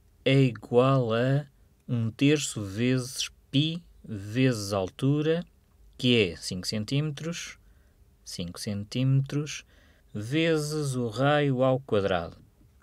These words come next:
vezes o raio ao quadrado. Se quisermos calcular o raio ao quadrado, basta dividirmos ambos os lados por isto e obteremos raio ao quadrado, raio ao quadrado,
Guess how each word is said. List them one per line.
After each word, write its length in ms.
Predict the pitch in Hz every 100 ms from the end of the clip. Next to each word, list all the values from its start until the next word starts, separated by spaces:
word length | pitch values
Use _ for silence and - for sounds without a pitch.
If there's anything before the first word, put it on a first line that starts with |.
| _
vezes 800 | 90 90 110 113 117 120 123 -
o 120 | -
raio 400 | 95 113 117 117 127 - _ -
ao 140 | 117
quadrado. 380 | 127 85 82 - _ _ _ _
Se 200 | _ -
quisermos 420 | 139 185 233 233 -
calcular 400 | 170 135 101 101
o 100 | 107
raio 280 | 123 104 98
ao 80 |
quadrado, 560 | 104 117 113 131 135 110
basta 340 | 107 151 -
dividirmos 640 | 151 151 143 131 120 110 107
ambos 320 | 175 170 139
os 180 | 123 104
lados 340 | 101 90 -
por 240 | - 113 120
isto 420 | 170 - 165 180
e 160 | 127 135
obteremos 680 | 143 - 131 139 143 135 127
raio 600 | - 117 127 127 127 135
ao 200 | 113 110
quadrado, 920 | - 98 101 120 139 147 147 165 170 - _ _ _ _
raio 460 | - 117 104 98 95
ao 140 | 87 _
quadrado, 800 | 98 92 107 127 139 135 139 139